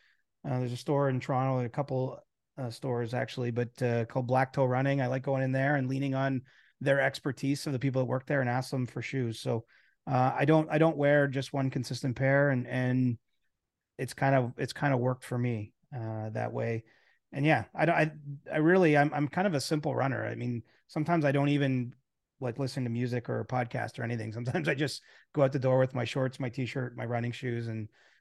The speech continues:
I do have a, I do have a running watch I love called the Coros two, if you're looking for one of those. None of these are sponsors or anything, just, just brands that I've discovered and, and bought. But, uh, the Coros two has been, like, my loyal running watch. It's probably the product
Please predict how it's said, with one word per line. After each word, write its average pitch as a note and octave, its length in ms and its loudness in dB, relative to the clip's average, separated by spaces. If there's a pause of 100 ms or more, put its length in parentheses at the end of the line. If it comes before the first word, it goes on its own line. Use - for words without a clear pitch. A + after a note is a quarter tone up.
(120)
I - 60 -2
do C#3+ 100 6
have D3 160 8
a, C#3+ 140 2
I D#3 80 2
do E3 100 6
have F#3+ 120 8
a E3+ 40 6
running D#3 300 6
watch C#3 260 0
I C#3+ 60 0
love B2+ 420 -2
called B2+ 200 0
the A#2 80 0
Coros B2 440 0
two, A#2+ 280 -2
if G#2+ 120 -6
you're A#2+ 100 -4
looking A#2+ 240 -4
for A#2 160 -6
one A#2 180 -4
of A2 60 -4
those. A2+ 340 -4 (420)
None D3+ 100 2
of D#3+ 80 2
these D3 180 2
are C3 200 2
sponsors C3 480 -2
or A#2+ 60 -2
anything, A#2 260 -2
just, A#2 200 -8
just B2+ 200 -8
brands A#2+ 320 -4
that A#2 80 -4
I've A2 280 -6 (560)
discovered D#3+ 500 4
and, D3 180 2
and C3 180 0
bought. C3 300 2 (100)
But, C3+ 240 -4
uh, C3 200 2
the B2+ 180 -4
Coros D3+ 340 2
two D3 240 2
has C3 140 2
been, B2+ 240 0
like, A#2+ 180 -4
my B2+ 200 -2
loyal C3 500 2
running B2 240 -2
watch. A2+ 260 -6
It's - 220 -16
probably D3 180 0
the C3+ 80 0
product C3 540 -2